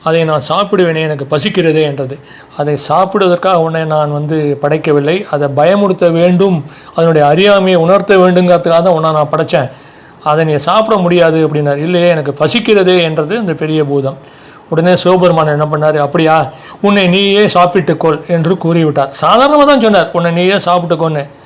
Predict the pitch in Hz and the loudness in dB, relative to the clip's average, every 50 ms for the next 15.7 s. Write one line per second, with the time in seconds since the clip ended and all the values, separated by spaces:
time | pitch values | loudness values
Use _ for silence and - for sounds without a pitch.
0 | - - - - - - - 180 165 139 185 196 220 277 285 269 226 220 220 208 | -20 -20 -20 -20 -12 -4 -2 -2 0 2 2 2 2 2 2 2 2 2 2 2
1 | 208 190 185 196 220 214 220 202 208 214 208 - - 208 220 220 214 196 185 170 | 2 2 2 0 0 0 0 0 0 0 -2 0 0 0 2 2 2 2 2 2
2 | 165 185 196 - 202 185 - 180 185 185 185 196 185 170 180 180 185 190 185 160 | 2 2 2 2 0 0 2 0 0 0 0 -2 0 0 0 -2 0 0 0 0
3 | 156 165 175 175 175 - - - - - - 175 190 220 220 220 220 220 208 202 | 0 0 0 -2 -4 -8 -20 -20 -16 -6 -2 0 0 0 2 0 0 0 2 2
4 | 208 233 233 - 208 202 196 196 202 180 175 170 165 143 151 147 170 151 170 170 | 2 0 0 2 2 2 2 4 4 2 2 2 0 -2 -4 -4 -4 -2 0 0
5 | 170 170 165 - 175 170 170 165 185 175 151 151 175 180 190 196 196 190 175 233 | 0 0 0 0 0 2 2 2 0 0 0 0 0 0 0 2 2 0 2 0
6 | 240 226 - 170 170 180 180 180 170 175 180 202 196 - 170 170 160 156 170 156 | -2 -2 0 0 -2 0 -2 0 -2 -2 -2 -2 -2 0 0 -2 0 -2 -4 -6
7 | 139 156 - - - - - - - - - - - - - - - - - 180 | -6 -8 -10 -12 -18 -20 -20 -20 -20 -20 -20 -20 -20 -20 -20 -20 -18 -6 -2 0
8 | 185 214 233 220 214 196 220 214 220 233 220 196 202 196 190 185 175 170 165 160 | 0 2 2 0 2 2 2 2 2 2 2 2 0 0 0 0 0 0 -2 -2
9 | - 190 233 247 226 262 226 226 240 - - 208 226 233 233 214 202 190 180 175 | -2 0 -2 0 0 0 0 2 0 0 2 0 0 2 2 2 2 2 0 -2
10 | 156 - 208 214 269 277 269 269 233 - - 202 196 185 175 180 170 151 147 - | 0 0 0 2 2 0 0 -2 -4 -2 0 0 2 2 2 2 0 0 0 -2
11 | 160 165 190 240 254 247 233 226 240 214 196 180 - - - 190 202 214 233 254 | -4 -2 0 2 2 2 2 2 2 0 0 -2 -2 -4 -2 -2 -2 0 0 0
12 | 254 240 196 180 180 165 180 214 240 240 226 196 175 185 214 220 220 220 196 - | 0 0 0 -2 -2 -2 -2 -4 -2 -2 -2 -2 0 0 -2 -2 -2 -4 -6 -4
13 | 185 208 208 226 202 147 185 196 202 208 190 196 202 190 175 175 196 202 190 202 | -4 -4 -4 -6 -6 -6 -6 -4 -4 -4 -4 -2 -2 -2 -2 -2 -4 -6 -4 -4
14 | 202 196 175 180 196 190 185 196 214 220 208 196 180 185 190 185 - 208 190 180 | -4 -6 -4 -6 -6 -4 -4 -2 -2 -2 -2 0 0 0 0 0 0 0 0 0
15 | 165 170 175 175 - 180 175 185 175 220 196 170 156 160 | 0 -2 -4 -4 -4 -2 -2 -2 0 0 0 0 0 -4